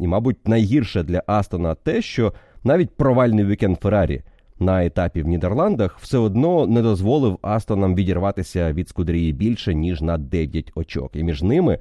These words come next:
усього чотирнадцять. І навіть така команда Феррарі,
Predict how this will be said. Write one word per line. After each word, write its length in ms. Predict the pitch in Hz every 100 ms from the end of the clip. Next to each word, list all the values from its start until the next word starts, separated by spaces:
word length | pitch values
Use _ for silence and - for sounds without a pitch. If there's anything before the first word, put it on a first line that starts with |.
| - _ -
усього 320 | - 95 113
чотирнадцять. 800 | - 95 87 98 78 - - - - -
І 300 | 90 87 82 65 76
навіть 520 | 110 107 123 131 - -
така 360 | 120 - 107 80
команда 420 | 87 82 78 78
Феррарі, 460 | - 85 127 123